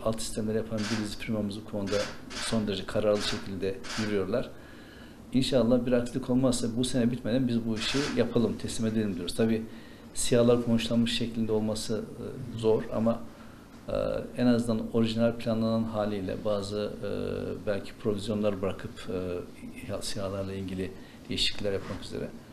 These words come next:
teslimat mümkün olabilir. E, hatta denize indirip si-, servis alıp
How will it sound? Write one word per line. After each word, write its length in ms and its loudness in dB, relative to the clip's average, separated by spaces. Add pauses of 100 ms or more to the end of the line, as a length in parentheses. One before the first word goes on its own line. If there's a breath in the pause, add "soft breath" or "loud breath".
(280 loud breath)
teslimat 440 4
mümkün 220 2
olabilir. 400 0 (200)
E, 40 -2 (600)
hatta 380 0
denize 360 0
indirip 440 -4
si-, 300 -4
servis 400 -2
alıp 200 0